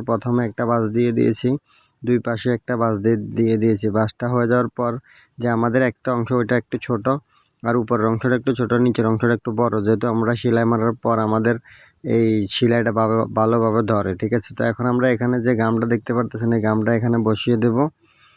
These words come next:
গামটা বসিয়ে দিলে তাহলে আমরা সেলাইয়ের সেলাই ছাড়াই আমাদের গাম দিয়ে হয়ে যাবে।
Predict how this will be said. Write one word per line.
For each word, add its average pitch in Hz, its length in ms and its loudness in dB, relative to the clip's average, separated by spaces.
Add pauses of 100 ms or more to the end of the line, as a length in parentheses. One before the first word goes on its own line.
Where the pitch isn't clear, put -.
(160)
গামটা 113 340 0
বসিয়ে 120 380 0
দিলে 113 220 2
তাহলে 117 300 2
আমরা 110 300 0
সেলাইয়ের 117 420 2 (760)
সেলাই 123 400 2
ছাড়াই 117 320 0 (100)
আমাদের 117 280 2 (540)
গাম 110 140 0 (120)
দিয়ে 117 200 4
হয়ে 104 220 4
যাবে। 101 200 0